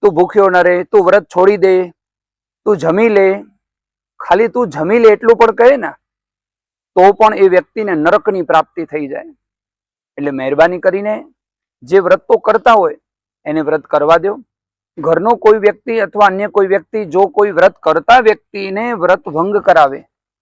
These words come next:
વ્રત કરવા ન દે, અથવા એના મનની અંદર ભોજન પ્રત્યેની ઈચ્છા જાગૃત કરે, હા, જાત જાતની વાનગી ઘરમાં બની હોય તો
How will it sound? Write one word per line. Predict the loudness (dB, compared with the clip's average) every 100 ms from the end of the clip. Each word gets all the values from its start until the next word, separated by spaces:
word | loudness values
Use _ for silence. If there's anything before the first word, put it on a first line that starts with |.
| _
વ્રત | 2 2
કરવા | 2 0 2 2
ન | 0
દે, | -6
અથવા | -8 0 4 4 2 -8 _ _ _ _ _ _ _ _ _
એના | 0 2 4
મનની | 2 0 -2 -2
અંદર | 0 0 -2 _ _
ભોજન | -4 0 4 2 2
પ્રત્યેની | 0 -2 -2 -2 -2
ઈચ્છા | -6 -10 0 2
જાગૃત | 4 4 2 -2
કરે, | 0 -2
હા, | -2 _ -20 -20 _ _ -8
જાત | 2 2
જાતની | 4 0 0 -2
વાનગી | -2 0 -2 0
ઘરમાં | 2 0 0
બની | -2 0
હોય | -2 -2
તો | 0 2 4 2